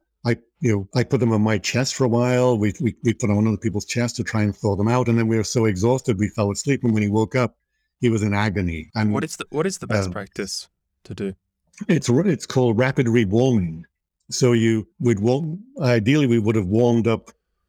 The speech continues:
Speaker 1: water to, to hot skin temperature, and then, and then put his feet on. We didn't have a bucket for his feet, obviously, <laughs> but we, we could have, uh, warmed them up much faster than we did. And that would have
Speaker 2: Okay.
Speaker 1: saved, that possibly might have saved them, you know?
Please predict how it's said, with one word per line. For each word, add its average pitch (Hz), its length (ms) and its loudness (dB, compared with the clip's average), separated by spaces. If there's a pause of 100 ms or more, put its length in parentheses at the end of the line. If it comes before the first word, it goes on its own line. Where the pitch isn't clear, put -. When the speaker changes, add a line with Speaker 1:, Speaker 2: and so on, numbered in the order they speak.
Speaker 1:
water 113 440 2
to, 104 640 -2
to 101 280 -6
hot 123 220 -4
skin 123 300 -2
temperature, 107 500 -2
and 104 100 2
then, 101 200 -2 (420)
and 110 140 2
then 104 100 2
put 113 160 -2
his 107 180 0
feet - 260 0
on. 120 280 -6
We 147 240 0
didn't 127 200 0
have 117 100 0
a 110 80 0
bucket 123 360 -2
for 117 120 0
his 98 160 -2
feet, 135 180 0
obviously, 104 440 -2
<laughs> 98 60 -6
but - 120 -8 (380)
we, 117 180 4
we 117 280 -2
could 123 180 -2
have, 104 140 0 (280)
uh, 107 200 0 (200)
warmed 120 400 2
them 110 180 2
up 117 220 -2
much 117 360 0
faster 113 380 -2
than 98 160 0
we 92 80 -2
did. 87 340 -4 (500)
And 120 140 4
that 120 120 4
would 110 120 2
have 104 100 -2
Speaker 2:
Okay. - 40 -10
Speaker 1:
saved, 110 600 -2 (440)
that 127 180 0
possibly 117 360 0
might 101 160 0
have 95 120 -6
saved 98 380 -2
them, 82 220 -8
you 101 120 0
know? 113 80 0